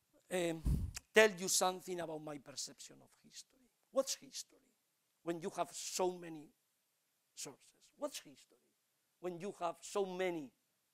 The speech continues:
confusion and combination between politics, memory, and history? For me, there are, there are three relevant components. First, a critical reading. It's not the same to read that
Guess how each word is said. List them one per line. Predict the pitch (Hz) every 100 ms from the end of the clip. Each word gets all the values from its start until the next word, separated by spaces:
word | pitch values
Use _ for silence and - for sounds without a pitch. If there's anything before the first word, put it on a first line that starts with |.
| _ -
confusion | 170 151 196 190 185 165
and | 165
combination | 165 156 160 175 - 160
between | 156 151 151 135
politics, | 185 165 160 160 -
memory, | 160 160 151 143 _ _ _ _ _
and | 175 147
history? | 143 127 - - - _ _ _
For | 202
me, | 240 240
there | 202
are, | 185 - _ _ _ _ _ - 151
there | 175 165
are | - _ -
three | 185 190 - -
relevant | 160 156 143 135 - _ _ _ _ _
components. | 170 139 - - - - - - _ _ _ _ _ -
First, | 233 226 226 - _ _ _
a | 170
critical | - 214 170 196 190
reading. | 165 180 151 123 104 _ _ _ _ _ _ _
It's | - 175
not | 165
the | 156
same | - 170 151
to | 147
read | 127 185 190
that | 139